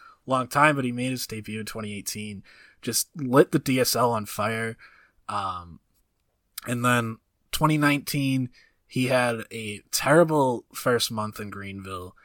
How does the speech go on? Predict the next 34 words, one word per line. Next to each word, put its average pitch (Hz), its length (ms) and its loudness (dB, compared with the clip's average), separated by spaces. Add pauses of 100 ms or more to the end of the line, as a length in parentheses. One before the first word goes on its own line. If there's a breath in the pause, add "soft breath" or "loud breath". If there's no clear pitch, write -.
(380 soft breath)
and 123 160 -2
then 127 140 2
he 139 100 6
was 120 180 2
lights 123 380 -6
out 113 260 -6
for, 120 100 -6
like, 107 240 -8
three 113 320 -8
months, 110 520 -4
and 110 160 -12
then 107 120 -10
he 104 80 -8
was 92 160 -4
terrible 120 500 -2
again 101 280 -8
to - 140 -12
end 104 140 -10
the 98 60 -12
year. 95 320 -10 (480 loud breath)
So, - 160 -4
I 117 60 -6
mean, 113 100 -6
I 113 80 -6
think 139 180 -4
there's 127 300 -4
obviously 127 420 -2
some 113 180 -2
consistency 113 800 -4
issues, 110 380 -8
but 101 140 -18
that 110 160 -8
was 110 120 -6
also 107 600 -6